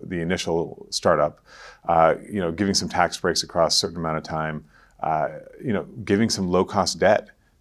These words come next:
uh, so that people can, can move faster without having to take on some, you know, premium costs on their equity. You know, those are the kinds of things that I think the government can do. Uh, but beyond that, I, I tend to be, fall into the, um, into the,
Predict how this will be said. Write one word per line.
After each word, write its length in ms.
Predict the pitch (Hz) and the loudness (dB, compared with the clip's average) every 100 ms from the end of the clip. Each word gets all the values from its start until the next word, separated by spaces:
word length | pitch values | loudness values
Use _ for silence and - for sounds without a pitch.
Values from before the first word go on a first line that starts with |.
| - | -6
uh, 280 | 87 85 85 | 0 0 0
so 260 | - 95 85 | -2 0 2
that 240 | 82 - | 2 0
people 240 | 110 92 | -4 -4
can, 380 | 82 90 82 78 | -4 -4 -6 -8
can 160 | - 90 | -6 -4
move 160 | 85 | -4
faster 500 | - 95 104 - 92 | 0 2 2 0 0
without 340 | 82 76 82 80 | 0 2 2 2
having 200 | 90 80 | -2 0
to 240 | 80 78 | -2 -2
take 220 | - 92 | -6 -4
on 140 | 82 78 | -4 -6
some, 220 | 82 78 - | -8 -12 -14
you 80 | - | -12
know, 180 | 80 - _ _ _ - | -12 -12 _ _ _ -2
premium 680 | 123 101 90 82 78 76 - _ - | 2 2 2 0 -4 -8 -14 _ -6
costs 380 | - 101 82 - | 2 4 2 -2
on 180 | 87 80 | -4 -4
their 200 | 78 90 | -2 -2
equity. 340 | - - - _ - - - | -2 -10 -12 _ -20 -6 0
You 60 | |
know, 60 | 92 | 4
those 240 | 107 107 | 6 6
are 80 | 98 | 4
the 60 | 95 | 2
kinds 160 | 92 | 0
of 80 | 80 | 0
things 220 | 92 82 | -4 -2
that 80 | 85 | -2
I 20 | |
think 180 | - 85 | -2 -6
the 60 | 80 | -2
government 320 | 85 78 78 | -2 -2 -8
can 240 | 90 85 | -6 -6
do. 240 | 98 123 127 - - - | -4 -8 -10 -20 -10 2
Uh, 180 | 92 90 | 4 4
but 160 | 95 | 4
beyond 280 | 101 110 101 | 4 6 6
that, 180 | 98 80 | 6 6
I, 260 | 85 87 82 80 | 2 0 -6 -8
I 120 | 90 85 | -6 -6
tend 240 | - 98 | -6 -8
to 40 | 80 | -8
be, 80 | 85 | -4
fall 200 | 90 82 | -2 -2
into 180 | 78 | -4
the, 240 | 80 80 76 | -4 -4 -4
um, 300 | 78 76 78 _ _ - _ _ - | -6 -8 -14 _ _ -12 _ _ -10
into 320 | 85 78 90 | -8 -6 -4
the, 380 | 80 80 76 | -2 -2 -4